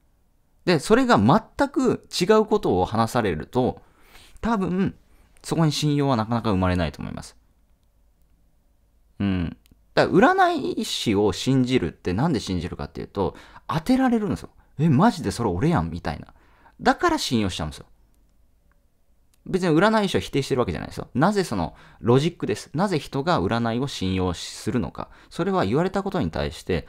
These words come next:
当たってるからなんですよ。ある程度。まあ、百パーセントはなかったとしても、ある程度当たってるわけですよ。でもそれも、まあ、第五の心理学とかで言うならば、<laughs> まあ、心理学戦で、その、そういうトーク術ですよね。そのトーク術で、その相手の、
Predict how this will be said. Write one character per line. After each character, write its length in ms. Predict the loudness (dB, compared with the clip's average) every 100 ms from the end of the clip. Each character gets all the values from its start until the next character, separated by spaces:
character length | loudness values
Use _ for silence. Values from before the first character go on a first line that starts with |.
| -12 -8
当 100 | -6
た 100 | -6
っ 40 |
て 180 | -6 -6
る 60 | -4
か 100 | -6
ら 60 |
な 100 | -8
ん 40 | -12
で 60 |
す 40 | -18
よ。 80 | -20 _ -2
あ 140 | 0
る 80 | 0
程 200 | 0 0
度。 160 | -2 -8
ま 100 | -6
あ、 20 |
百 240 | -6 -8 0
パ 100 | 0
ー 40 |
セ 100 | 0
ン 60 | -2
ト 80 | -2
は 80 |
な 100 | -4
か 100 | -6
っ 60 | -6
た 100 | -8
と 100 | -10
し 80 | -10
て 80 | -6
も、 180 | -4
あ 40 | -4
る 60 |
程 120 | -4 -6
度 80 |
当 60 | -6
た 80 | -10
っ 40 |
て 100 | -10
る 40 | -10
わ 60 |
け 80 | -10
で 60 | -16
す 40 |
よ。 80 | -20 -20 -20 -8
で 60 | -4
も 80 | -2
そ 120 | 0
れ 80 | 0
も、 260 | 0 -2 -6 -20 -20 -4
ま 100 | 2
あ、 20 |
第 220 | 4 4
五 80 | 2
の 80 | -2
心 220 | 0 0
理 60 | 2
学 180 | 0
と 80 | 0
か 60 | -4
で 100 | -2
言 80 | -4
う 20 |
な 60 | -4
ら 80 |
ば、 280 | -6 -8 -8 -14 -18
<laughs> 140 | -12
ま 60 | -8
あ、 20 |
心 220 | -2 0
理 80 | 0
学 180 | -2 -2
戦 200 | -2 0
で、 220 | 0 -2 -14 -20
そ 140 | -8 -8
の、 360 | -4 -6 -6 -4
そ 140 | 0
う 40 |
い 40 | 0
う 60 |
ト 240 | 2 2 2
ー 20 |
ク 120 | 2
術 260 | 0 -2 -4
で 60 |
す 60 | -8
よ 60 | -6
ね。 160 | -6 -10 -14
そ 240 | -8 -6
の 80 | -2
ト 240 | 2 4
ー 40 | 4
ク 120 | 0
術 240 | -2 0
で、 180 | 2 2
そ 140 | 2 0
の 80 |
相 200 | 2 0
手 140 | 0 0
の、 220 | 0